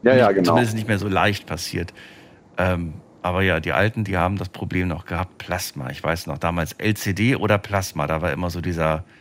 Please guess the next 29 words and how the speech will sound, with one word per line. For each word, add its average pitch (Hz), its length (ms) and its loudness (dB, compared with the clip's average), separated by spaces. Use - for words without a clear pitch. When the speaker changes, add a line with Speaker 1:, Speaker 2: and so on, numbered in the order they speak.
Speaker 2:
dieses 90 240 -6
Duell 104 380 0
zwischen 85 340 -6
den 76 180 -2
beiden 76 420 -2
Versionen. 80 580 -4
Speaker 1:
Ja, 98 160 6
ja. 92 220 4
Speaker 2:
Und 107 200 2
Speaker 1:
Und - 60 -8
Speaker 2:
heute 123 300 0
gibt's 120 160 -4
das 104 160 -4
gar 127 160 6
nicht 98 160 2
mehr. 104 120 6
Also 120 100 8
Speaker 1:
L 101 60 4
E - 20 2
D, 95 80 6
Speaker 2:
doch, 85 140 6
Speaker 1:
ne? 92 80 2
Speaker 2:
es 95 40 2
gibt - 140 -2
noch 95 120 -4
L - 120 -8
E 87 60 -6
D, 92 200 -2
aber 90 360 0